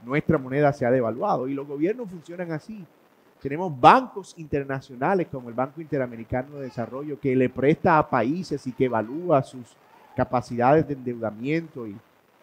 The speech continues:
y todo su, su potencial crediticio. De hecho,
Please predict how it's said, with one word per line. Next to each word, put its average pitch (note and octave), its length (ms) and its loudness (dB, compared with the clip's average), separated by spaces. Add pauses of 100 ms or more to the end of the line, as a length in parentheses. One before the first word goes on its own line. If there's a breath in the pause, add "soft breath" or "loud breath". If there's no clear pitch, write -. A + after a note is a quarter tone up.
(400)
y A#2 120 -4
todo C#3 280 -2
su, C3 400 -10
su B2+ 160 -12
potencial C3 640 2
crediticio. D3 600 -6 (840)
De C#3+ 100 -2
hecho, G3 360 -6